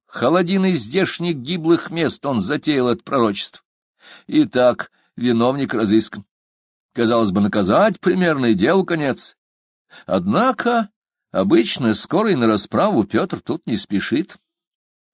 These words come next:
Заключает мужика под стражу до назначенного срока наводнения. Горожанам это известно. Все ждут. Но ж по-другому, как зрители. Сентябрь кончился, наводнения нет,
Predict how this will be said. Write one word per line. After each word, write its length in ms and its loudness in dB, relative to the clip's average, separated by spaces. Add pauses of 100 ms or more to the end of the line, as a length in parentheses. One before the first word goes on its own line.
(360)
Заключает 760 0
мужика 400 2
под 220 0
стражу 600 -2 (100)
до 120 -2
назначенного 680 0
срока 340 -6
наводнения. 600 0 (520)
Горожанам 500 0
это 160 -6
известно. 580 -2 (540)
Все 260 -2
ждут. 440 -2 (420)
Но 140 -4
ж 60 -10
по-другому, 760 0
как 200 -4
зрители. 540 2 (1000)
Сентябрь 760 0
кончился, 920 -2
наводнения 920 2
нет, 280 2